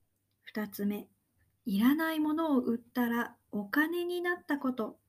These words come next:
三つ目、久しぶりにポッドキャストの更新ができたことです。一つずつ詳しくお話ししますね。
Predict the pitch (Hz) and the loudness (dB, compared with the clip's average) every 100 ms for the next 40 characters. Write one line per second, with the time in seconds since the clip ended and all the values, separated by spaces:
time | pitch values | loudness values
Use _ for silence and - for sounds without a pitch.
0 | _ _ _ _ _ _ _ 214 208 - | _ _ _ _ _ _ _ -4 -4 -6
1 | - 220 214 220 - _ _ _ _ _ | -10 -4 -2 -2 -6 _ _ _ _ _
2 | - - 262 277 302 269 285 285 285 320 | -10 2 2 2 0 2 2 2 2 0
3 | 349 _ _ _ _ 190 202 - 240 247 | -6 _ _ _ _ -8 -8 -2 -2 2
4 | 254 247 - 214 190 190 - 196 226 - | 2 2 -2 -2 -2 -4 -8 -6 -6 -4
5 | 277 285 285 285 294 - 208 196 185 - | 0 0 0 -2 -6 -10 -12 -10 -12 -12
6 | - _ _ _ _ - 101 - - - | -14 _ _ _ _ -10 -10 -10 -14 -20
7 | _ _ _ _ _ _ _ _ _ - | _ _ _ _ _ _ _ _ _ -6
8 | 254 269 277 269 277 - - - _ _ | -2 0 0 2 2 0 -8 -8 _ _
9 | 202 208 202 - 190 196 202 190 190 185 | -4 -4 -4 -6 -6 -6 -4 -4 -6 -8
10 | 196 190 190 - 185 277 | -8 -8 -10 -8 -2 -2